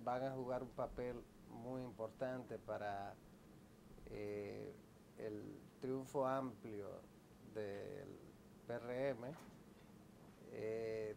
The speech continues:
tanto en las ciento cincuenta y ocho elecciones del dieciocho de febrero, eh, como en las elecciones, eh, presidenciales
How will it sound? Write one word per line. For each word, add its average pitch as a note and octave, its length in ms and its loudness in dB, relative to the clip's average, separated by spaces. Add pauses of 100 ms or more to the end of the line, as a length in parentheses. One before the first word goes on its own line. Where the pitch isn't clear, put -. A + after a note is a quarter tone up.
(500)
tanto D3 720 4 (500)
en A#2+ 180 0
las A#2 160 4
ciento B2+ 420 0
cincuenta A#2+ 640 0
y A#2+ 120 0
ocho C#3 760 4 (340)
elecciones B2 1000 4 (840)
del A2+ 240 2
dieciocho B2+ 760 2
de A#2+ 200 0
febrero, A#2 640 0 (1300)
eh, A2 380 2 (120)
como C3+ 260 6
en C3 80 4
las A#2+ 180 2
elecciones, A#2 920 -2 (220)
eh, G2 280 -4 (100)
presidenciales C3 1080 4